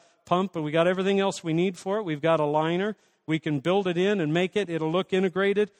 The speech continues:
much like it is now. It'll be one step higher than this. That's what it would be, ideally. And that's the place where we can take that off and we can baptize. Marcy says she wants to be baptized. Why should we delay? Why should we wait? We should be having salvation happening,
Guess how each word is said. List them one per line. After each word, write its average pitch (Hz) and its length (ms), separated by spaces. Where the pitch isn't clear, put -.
much 180 300
like 185 240
it 180 80
is 175 180
now. 180 260
It'll 160 120
be 165 140
one 175 240
step 208 320
higher 185 260
than 185 160
this. 135 300
That's 135 200
what 151 140
it 156 80
would 139 140
be, 143 160
ideally. 123 540
And 135 120
that's 156 200
the 165 80
place 175 400
where 147 280
we 156 140
can 135 160
take 170 240
that 170 220
off 170 260
and 147 80
we 160 120
can 143 160
baptize. 170 680
Marcy 151 380
says 156 240
she - 140
wants 170 260
to - 80
be 160 100
baptized. 147 640
Why 135 160
should 143 200
we 147 140
delay? 143 360
Why 123 180
should 127 220
we 139 120
wait? 135 360
We 156 100
should 165 240
be 156 240
having 151 360
salvation 156 640
happening, 160 480